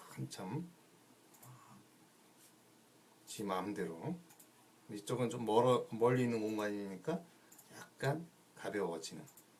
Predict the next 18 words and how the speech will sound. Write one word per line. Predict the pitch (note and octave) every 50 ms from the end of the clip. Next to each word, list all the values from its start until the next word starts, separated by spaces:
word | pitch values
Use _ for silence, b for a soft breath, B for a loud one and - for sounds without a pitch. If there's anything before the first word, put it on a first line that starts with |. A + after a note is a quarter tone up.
| - - - - - - - - - - - - -
요런 | G#2+ G#2+ A2 G#2+ G2
게 | A2+ E3 E3+
이제 | - - - - - - - - - -
여기에서, | E2+ F#2 F#2 F2 - F2 F2+ F2 E2 - - C#3 D3+ E3+ F3 - - - - - - - - - - - - - - - -
예, | F#2+ E2+ E2 -
기본적으로 | - - B2 G#2 G#2+ G2 F2+ F2 F2+ F2 E2 - - C3 E3 F#3 - - - - - - - - - - - - - - - - - - - - - - - - - - - - - - - - - - - - - -
포말과 | - - G2+ G2 G2 F#2+ F#2 - - F2+
함께 | F2+ F#2+ F#2 - - - - A2+ D3+ F3+ F3 - - - - - - - - - - - - - -
표현되어진 | - - - D3+ C#3 B2+ G#2+ G2+ F2+ E2 E2 - F#2+ F#2 D#2 - - - - - - - - - - - - - - - - - -
요 | F2+ F#2
느낌이 | F2+ F2+ F2 - - - G2 B2 C3+
이제 | - - -
요런 | - D#2 - D2+
거예요. | - - - - - - B2+ D3+ F3 - - - - - - - - - - - - - - - - - - - - - - - - - - - - - - F#2+
요런 | G2+ G#2 G#2+ G#2+
데는 | G2+ G#2 A2 G#2+
이제 | G2 F#2 F2
조금 | - - - A2 F#2+ F#2+ - G2+ D3 F3 F3 -